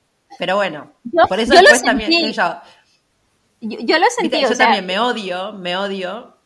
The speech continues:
Speaker 1: pero después digo, bueno, pero igual después como que me autocontento diciendo, bueno, pero por eso escribo, por eso cuento tantas historias, porque soy así naturalmente, o sea, ¿qué le puedo hacer?
Speaker 2: Ujú.
Speaker 1: Por lo menos después lo pongo en,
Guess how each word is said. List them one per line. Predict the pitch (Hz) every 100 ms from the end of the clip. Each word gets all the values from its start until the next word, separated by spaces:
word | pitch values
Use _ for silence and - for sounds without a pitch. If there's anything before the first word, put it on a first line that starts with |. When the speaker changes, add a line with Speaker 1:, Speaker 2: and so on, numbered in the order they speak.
| -
Speaker 1:
pero | 190
después | 185 214 233
digo, | 226 196 -
bueno, | 196 226 220 208
pero | 202
igual | 202 226 254
después | 233 214
como | 226 202
que | 165
me | 151 -
autocontento | 170 170 170 165 175 180 202 190
diciendo, | 165 156 170 170 170 160 -
bueno, | 185 180
pero | 160
por | 170 185
eso | 233
escribo, | 214 - 196 220 220 202 190 185
por | 165 170
eso | 180 190
cuento | 180 180 190
tantas | 180 175 190
historias, | 180 190 196
porque | 196 147 147
soy | 180
así | 175 175 175
naturalmente, | 170 151 156 156 165 175 160
o |
sea, | 135 147
¿qué |
le | 156 156
puedo | 160 156
hacer? | 151 139 240
Speaker 2:
Ujú. | 233 - 233 226
Speaker 1:
Por | 156
lo |
menos | 180 202
después | 196 208
lo | 208
pongo | 190 196
en, | 175